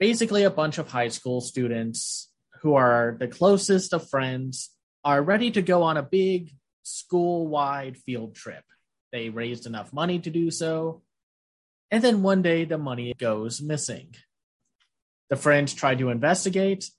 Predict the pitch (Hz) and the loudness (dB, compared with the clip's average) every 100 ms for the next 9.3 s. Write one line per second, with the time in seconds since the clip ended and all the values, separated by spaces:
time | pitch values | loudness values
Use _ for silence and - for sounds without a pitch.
0 | _ 170 165 165 - _ 247 269 220 208 | _ -4 -4 -4 -10 _ 4 6 6 4
1 | - 185 175 160 156 156 143 127 113 - | 2 -2 2 2 0 -2 -2 -6 -10 -4
2 | 156 156 - 131 120 123 120 123 123 - | -4 -4 -4 -4 0 0 0 0 -4 -4
3 | 143 151 139 131 131 127 123 - 143 139 | -2 0 -2 -2 -2 -2 -6 -8 -8 -6
4 | 135 123 120 113 110 107 127 127 117 110 | -4 -4 -2 -2 -2 -2 -2 -2 -2 -4
5 | 107 117 117 - 107 104 113 _ - 170 | -4 -4 -4 -6 -8 -8 -12 _ 0 2
6 | 214 226 240 226 196 - - 147 139 - | 6 4 6 4 2 -4 0 2 2 -2
7 | - 143 135 135 120 110 117 107 104 107 | -10 -4 0 0 0 -2 -4 -6 -6 -6
8 | 117 117 120 143 143 139 135 - 131 120 | -2 0 0 -2 -4 -4 -4 -2 0 2
9 | 117 117 117 | 0 -2 -6